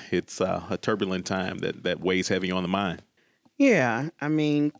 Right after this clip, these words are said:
Speaker 2: first world problems, right? <laughs> We, we get that. And it's still, it's still
Speaker 1: Yeah.
Speaker 2: challenging. And then our daughter just graduated from college and is in the job market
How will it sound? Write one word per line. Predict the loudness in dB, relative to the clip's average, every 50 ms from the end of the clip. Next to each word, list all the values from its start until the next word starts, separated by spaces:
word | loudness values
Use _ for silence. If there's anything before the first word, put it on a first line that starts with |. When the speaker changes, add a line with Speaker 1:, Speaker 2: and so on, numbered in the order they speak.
| -20 -8
Speaker 2:
first | -4 -2 0 0 0 0
world | 0 -2 -2 -2 -4
problems, | -4 -2 -2 -2 -2 -2 -2 -2 0 0
right? | 0 0 0 0 0 0 -2 -2
<laughs> | 0 0 2 2 2 2 2 0 0 2 0 0 0 0 0 0 0 0 0 0
We, | 0 2 2 2 0 0
we | 0 0
get | 0 2 0 0 0 0
that. | 0 2 2 2 0 -2 -2
And | -2 -2 0 0
it's | 2 2 0
still, | 0 2 0 2 2 2 2 0 0 -4 -4 -4
it's | -2 -2
still | -2 -2 -2 -2 -2 -2 0 -2 -2 -4 -6
Speaker 1:
Yeah. | -10 -18 _ -20 _ _ _
Speaker 2:
challenging. | 0 2 4 4 4 4 2 0 0 0 0 0 0 -2 -2 -6 -18 -20 -20 -10 _
And | 2 2 4
then | 4 4
our | 2 2 2
daughter | 2 2 2 2 2 0 -2
just | -4 -8 0 2 2 4 4 2 2
graduated | 2 2 2 2 2 2 2 2 2 0 0
from | -2 -4 -4
college | 0 0 0 2 2 2 0 0 0 -2 -4 -4 -2
and | -2 0 0
is | 0 0 0
in | 2 0
the | 0
job | 2 2 2 2 2 0
market | 0 0 0 -2 -2 -2 -2 -2 -2 -4